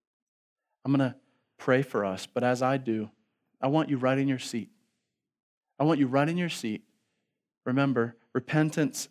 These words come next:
is a clean heart and a fresh start.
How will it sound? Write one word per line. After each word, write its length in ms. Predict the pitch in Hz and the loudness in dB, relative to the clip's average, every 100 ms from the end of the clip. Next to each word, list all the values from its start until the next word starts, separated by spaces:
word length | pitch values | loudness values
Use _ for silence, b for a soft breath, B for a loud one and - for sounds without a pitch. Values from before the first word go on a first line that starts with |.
| - | 0
is 300 | 135 123 - | 2 2 -2
a 80 | 127 | -10
clean 320 | - 151 165 | -6 -2 -2
heart 380 | 160 160 156 - _ _ _ 127 | 0 0 -2 -4 _ _ _ -2
and 80 | |
a 60 | 123 | -2
fresh 380 | - 135 120 - | -2 -4 -2 -4
start. 320 | - 90 | -2 -2